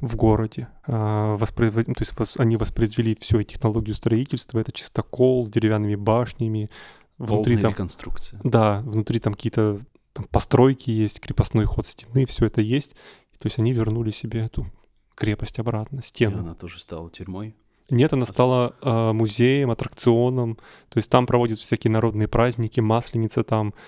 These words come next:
Speaker 1: р-, э, всякие ролевые персонажи, типа Петрушки, ещё чего-нибудь.
Speaker 2: Аттракцион.
Speaker 1: Аттракцион, да. Это такой аттракцион, где можно проводить народные национальные праздники.
Speaker 2: Но это не настоящая стена уже получается.
Speaker 1: Это такая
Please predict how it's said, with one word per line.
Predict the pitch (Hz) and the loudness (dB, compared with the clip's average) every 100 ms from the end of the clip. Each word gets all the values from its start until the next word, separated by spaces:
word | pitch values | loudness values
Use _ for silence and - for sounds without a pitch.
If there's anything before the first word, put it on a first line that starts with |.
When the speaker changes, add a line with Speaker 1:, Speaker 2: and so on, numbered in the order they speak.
| - - _ | -20 -20 _
Speaker 1:
р-, | 117 123 127 120 107 | 2 2 2 2 0
э, | 104 | -2
всякие | - 110 113 | -2 -2 2
ролевые | 110 110 110 117 110 | 2 2 2 2 2
персонажи, | - - 120 110 120 117 110 | 0 0 0 2 2 0 -4
типа | - - | -4 -4
Петрушки, | - 117 - 120 117 - 120 110 110 104 - - _ | 0 2 4 0 -2 -6 -2 -2 -2 -4 -8 -20 _
ещё | 120 120 | -2 -2
чего-нибудь. | 117 123 113 110 | 0 2 2 2
Speaker 2:
Аттракцион. | 107 110 90 80 - | 0 2 0 -2 -6
Speaker 1:
Аттракцион, | - 147 165 - 123 101 | -2 0 -2 0 0 2
да. | 104 | 0
Это | 123 - | -4 -10
такой | - 127 | -10 -8
аттракцион, | 123 - - 180 | -8 -8 -2 0
где | 165 117 | 0 0
можно | 117 131 - 120 | 0 -2 -2 -4
проводить | 110 - 113 123 - | -4 -2 0 0 0
народные | 110 113 110 | 0 0 -2
национальные | 101 - 107 107 107 | -4 -4 -2 0 -2
праздники. | 113 113 - - - - - _ _ _ _ _ | -4 -6 -10 -18 -20 -20 -20 _ _ _ _ _
Speaker 2:
Но | 107 104 | -4 -4
это | - 113 | -6 -10
не | |
настоящая | 120 - - 120 - | -8 -10 -10 -10 -12
стена | 85 - 92 | -16 -14 -12
уже | 78 - | -12 -16
получается. | - 85 - - - - - _ _ _ _ _ _ _ _ _ _ _ | -20 -20 -20 -20 -20 -20 -20 _ _ _ _ _ _ _ _ _ _ _
Speaker 1:
Это | 127 123 | 2 4
такая | 113 117 120 110 | 4 4 4 2